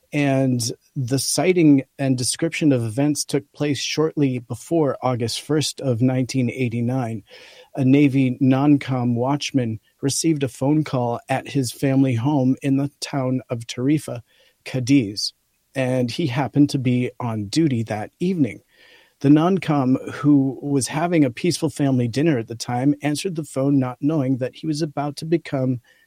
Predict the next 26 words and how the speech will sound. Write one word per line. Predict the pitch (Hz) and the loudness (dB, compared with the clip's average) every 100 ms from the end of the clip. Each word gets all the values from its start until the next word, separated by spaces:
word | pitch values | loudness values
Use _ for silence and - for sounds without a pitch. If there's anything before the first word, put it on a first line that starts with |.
| _ _ | _ _
the | - | -4
protagonist | - 170 - 190 190 143 139 - | -2 -4 -2 -2 2 2 2 0
of | 139 | -2
a | |
story | 131 - 139 135 | -4 -2 2 2
that | 120 127 | 2 -2
would | 104 95 | -4 -6
scar | - 127 127 | -4 -2 -2
him | 127 131 131 | 0 -2 -2
for | - 143 | -4 -2
life. | 127 101 87 - - _ _ _ _ _ _ _ _ | -2 -4 -8 -16 -20 _ _ _ _ _ _ _ _
So | - 135 123 | -2 2 2
the | 120 | 2
voice | 127 165 160 | 6 6 6
on | 123 147 | 2 4
the | 147 | 4
other | 135 135 | 4 2
end | 131 139 156 156 | 0 2 4 4
of | 135 | 2
the | 135 | 0
line | 131 139 156 | 0 2 4
was | 147 123 | 4 4
a | |
member | 127 135 185 147 | 4 4 4 2
of | 127 113 | 0 -2
the | 120 | -6